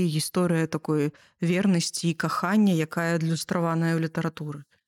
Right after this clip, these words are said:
Бо ён становіцца пісьменнікам, бо яму страшна хацелася зачапіць увагу дзяўчынкі Машы, якая была маладзейшая за яго, меншая, і ён там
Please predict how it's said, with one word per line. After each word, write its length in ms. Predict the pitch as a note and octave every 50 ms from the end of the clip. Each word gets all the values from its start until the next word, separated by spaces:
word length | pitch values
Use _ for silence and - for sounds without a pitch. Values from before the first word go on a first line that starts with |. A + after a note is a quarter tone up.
| _ _
Бо 80 | - F3
ён 160 | E3+ E3+ E3+
становіцца 560 | - - G3 F#3 G3 F#3 F3+ F3 - - E3
пісьменнікам, 960 | - F3+ - - - G3+ G3+ G3+ F#3+ F3+ E3+ D#3+ - - D#3 D#3 D#3 D#3 D#3+ D#3+
бо 160 | D#3+ D#3+ D#3+
яму 240 | D#3+ E3 E3 E3+ - - _ _ _
страшна 520 | - - - G#3+ G#3 G#3 - - F#3 -
хацелася 480 | F#3 - - F3 E3 E3+ D#3+ - - E3
зачапіць 480 | E3+ E3 - - - - D#3 - -
увагу 400 | D3+ D#3 D#3 D#3 D#3 - - E3 - _ _ _ _ _ - -
дзяўчынкі 960 | E3 E3+ F3 E3 - - F#3 F3 E3+ D#3+ - E3 D#3+ D#3+ D#3 D#3 D#3 D#3 - -
Машы, 420 | E3 E3+ G3+ B3+ - - D#4+ E4 - _ _ _ _ _ -
якая 360 | F#3+ - - F#3 F#3+ F#3+ F3
была 400 | E3+ E3+ E3+ E3 E3+ E3 E3+ E3
маладзейшая 760 | E3 E3 E3 E3+ E3 - F3+ G3 G#3+ G#3 - - G#3+ G3+ G3+ F#3+
за 240 | F3+ F#3 F#3+ F#3+ F#3
яго, 280 | - - F#3 F#3 F#3
меншая, 640 | F3 F3 F3+ F#3 F#3 F3+ - - F3+ E3+ E3+ E3+ E3
і 60 | D#3+ D#3+ D#3
ён 160 | D#3 D#3+ D#3+
там 480 | - D#3 D3+ D#3 D#3 D3+ D3+ D#3+ E3